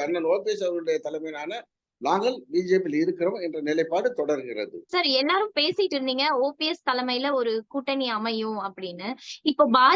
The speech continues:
Speaker 2: ஜ க கூட்டணிக்காக ஓ பி எஸ் அவர்கள் காத்திருக்கிற மாதிரி நிலைமை இருக்குங்களே, அதை எப்படி பாக்குறது சார்?
Speaker 1: அண்ணா, அண்ணன் ஓ பி எஸ் அண்ணன் இன்னைக்கு முந்தா நாள் நடந்த பிரஸ் மீட்ல கூட சொன்னாரு, இ-,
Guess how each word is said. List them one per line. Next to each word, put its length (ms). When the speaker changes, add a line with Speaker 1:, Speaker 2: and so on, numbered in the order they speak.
Speaker 2:
ஜ 160
க 80
கூட்டணிக்காக 680
ஓ 60
பி 120
எஸ் 160
அவர்கள் 380
காத்திருக்கிற 600
மாதிரி 240
நிலைமை 360
இருக்குங்களே, 440
அதை 220
எப்படி 180
பாக்குறது 500
சார்? 160
Speaker 1:
அண்ணா, 200
அண்ணன் 340
ஓ 100
பி 120
எஸ் 120
அண்ணன் 200
இன்னைக்கு 260
முந்தா 240
நாள் 200
நடந்த 300
பிரஸ் 240
மீட்ல 260
கூட 200
சொன்னாரு, 360
இ-, 200